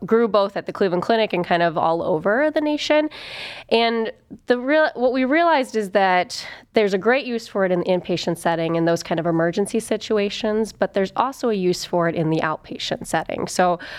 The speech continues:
about four, almost five years ago, Cleveland Clinic started using teleneurology to bring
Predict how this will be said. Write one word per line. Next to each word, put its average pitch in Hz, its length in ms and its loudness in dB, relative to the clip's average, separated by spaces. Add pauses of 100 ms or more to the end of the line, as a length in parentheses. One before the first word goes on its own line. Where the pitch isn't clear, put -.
(280)
about 247 460 0
four, 233 680 2
almost 208 340 -2
five 185 300 0
years 170 260 0
ago, 160 240 2
Cleveland 185 380 0
Clinic 180 300 0
started 185 600 -2
using 170 540 0
teleneurology 160 1040 -2
to - 120 -2
bring 170 460 0